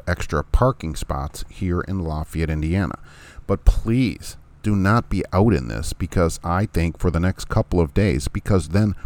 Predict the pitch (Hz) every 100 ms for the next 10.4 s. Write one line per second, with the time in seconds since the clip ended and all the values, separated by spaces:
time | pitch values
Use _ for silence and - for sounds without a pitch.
0 | - - - - - - 117 107 92 87
1 | 85 98 85 69 87 - - - - -
2 | - 107 98 98 92 87 - - 98 85
3 | - 117 131 - 80 73 - - 98 98
4 | 107 110 107 95 82 - - 113 - -
5 | 92 87 87 80 82 - 123 117 - 85
6 | 80 - 82 80 - 87 87 90 - 78
7 | 101 78 80 - 90 82 - - - -
8 | 95 67 50 - - - - - 87 87
9 | 69 57 - - - 87 90 80 92 95
10 | 85 85 78